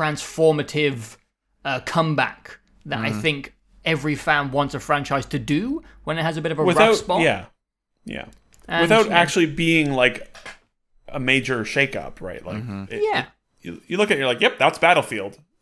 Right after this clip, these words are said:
Speaker 3: And it looks fucking awesome.
Speaker 1: But it looks huge and expansive, and, like, it looks like people have been working on it for years and years and years.
Speaker 2: Mm.
Speaker 3: And the, the,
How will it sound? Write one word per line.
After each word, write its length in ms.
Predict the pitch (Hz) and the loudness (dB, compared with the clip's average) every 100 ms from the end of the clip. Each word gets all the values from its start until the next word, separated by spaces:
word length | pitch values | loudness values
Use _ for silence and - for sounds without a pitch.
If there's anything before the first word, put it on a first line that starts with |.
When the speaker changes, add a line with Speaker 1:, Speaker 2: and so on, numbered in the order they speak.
| - | -10
Speaker 3:
And 140 | 120 123 | -8 -4
it 20 | |
looks 180 | 143 143 | -6 -6
fucking 300 | - 135 147 | -6 -4 -4
awesome. 320 | 143 123 165 | -4 -4 -6
Speaker 1:
But 60 | 147 | -4
it 20 | |
looks 260 | 151 - | -4 0
huge 380 | 185 214 202 147 | 4 6 6 2
and 100 | 151 | -2
expansive, 880 | 151 - - 180 175 147 - 131 113 | -4 -6 -2 -2 -2 -4 -6 -6 -6
and, 100 | 143 | -6
like, 200 | 143 135 139 _ | -6 -6 -12 _
it 160 | - 165 | -2 0
looks 360 | 160 247 254 - | 2 0 -2 -2
like 160 | 180 | -4
people 180 | 170 170 | -2 -4
have 80 | 160 | -4
been 160 | 156 147 | -2 2
working 260 | 147 156 | 0 0
on 140 | 147 139 | -4 -4
it 100 | 127 | -4
for 60 | 127 | -6
years 300 | 131 139 131 | -2 -2 0
and 120 | 135 | -2
years 180 | 135 123 | -2 -2
and 100 | 135 | -2
years. 560 | 147 123 107 - - - | -2 -2 -6 -14 -18 -14
Speaker 2:
Mm. 340 | 110 107 98 92 - _ - | -12 -12 -12 -14 -16 _ 0
Speaker 3:
And 160 | 165 | 4
the, 160 | 180 185 | 4 2
the, 180 | 165 180 | 0 -2